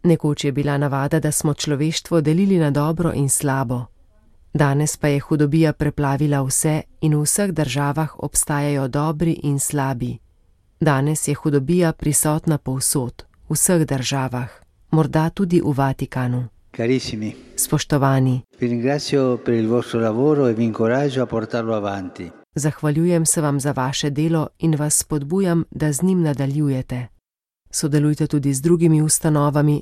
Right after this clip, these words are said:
Speaker 1: cerkvenimi in necerkvenimi, s katerimi delite vaš plemenit cilj.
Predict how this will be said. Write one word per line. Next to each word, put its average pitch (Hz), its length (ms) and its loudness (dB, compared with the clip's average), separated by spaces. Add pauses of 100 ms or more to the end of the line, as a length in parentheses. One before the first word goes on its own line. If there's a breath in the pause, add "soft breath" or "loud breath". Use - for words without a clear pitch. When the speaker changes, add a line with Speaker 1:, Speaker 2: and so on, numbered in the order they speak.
(160)
Speaker 1:
cerkvenimi 147 680 0
in 139 200 -2
necerkvenimi, 156 920 0 (100)
s - 120 -4
katerimi 190 520 0
delite 156 440 0
vaš 151 280 -2
plemenit 151 600 2
cilj. 131 400 -2